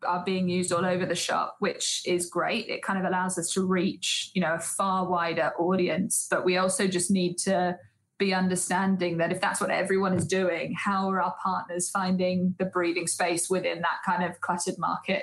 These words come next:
So there's obviously your very traditional sort of social media channels that we use, you know, but there's also the emergence of new platforms, TikTok, Twitch, et cetera, which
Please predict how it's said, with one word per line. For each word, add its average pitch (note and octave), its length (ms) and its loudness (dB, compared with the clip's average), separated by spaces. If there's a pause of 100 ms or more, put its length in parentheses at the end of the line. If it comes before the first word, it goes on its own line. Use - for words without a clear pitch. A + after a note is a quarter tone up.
So F3+ 380 0 (360)
there's F#3 200 2
obviously F#3 340 0
your F3+ 240 2
very F#3 220 0
traditional F3 420 -2
sort F3 180 -2
of E3+ 60 -2
social F3+ 320 0
media G#3 260 2
channels F#3+ 380 -2
that - 120 -2
we G3+ 100 2
use, G3+ 520 0 (320)
you G#3 100 2
know, F3 120 2
but G3 120 -2
there's G3 180 0
also F#3 420 0
the F#3 140 0
emergence F#3 440 -2
of F#3+ 60 2
new F#3+ 220 2
platforms, E3+ 480 -4
TikTok, - 640 -2
Twitch, - 480 -2
et F3+ 120 -2
cetera, - 640 -2 (320)
which - 480 0